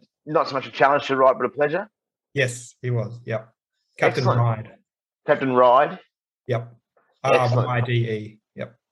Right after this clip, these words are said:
Speaker 1: Excellent. I, look, Adrian, I can't wait to get my hands on this book. It's, uh, it's shaping like a real ripper, and congratulations on, uh, on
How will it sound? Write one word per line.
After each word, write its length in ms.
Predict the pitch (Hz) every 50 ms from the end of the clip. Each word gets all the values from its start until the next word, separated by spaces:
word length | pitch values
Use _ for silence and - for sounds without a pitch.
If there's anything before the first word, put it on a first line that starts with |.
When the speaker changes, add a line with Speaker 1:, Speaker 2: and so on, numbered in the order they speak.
| _ _ _ _ _ _ -
Speaker 1:
Excellent. 360 | 127 143 147 147 156 117 98
I, 200 | 107 117 123 120 - _ 135
look, 140 | 135 127 - _ _ _ - - _ _ _ _ _ _ _ -
Adrian, 300 | 143 165 151 165 180 185
I 60 | 185
can't 240 | 185 185 160 139 143
wait 120 | 143 135
to 40 | -
get 100 | 110 117
my 60 | 123 127
hands 220 | 135 139 143 127
on 80 | 127 127
this 140 | 120 117 -
book. 160 | - 160 156 127
It's, 240 | - _ - -
uh, 180 | 127 120 113 - -
it's 240 | - 131 131 - -
shaping 340 | - 175 165 160 151 143 127
like 120 | 123 120
a 60 | 123
real 160 | 117 123 131 123
ripper, 320 | 117 131 139 135 131 123
and 100 | 113 113 110
congratulations 680 | 117 120 113 143 135 - 123 123 120 123 - - 120 117
on, 220 | 120 113 113 110
uh, 60 | 107
on 440 | 101 - - 117 120 113 110 104 -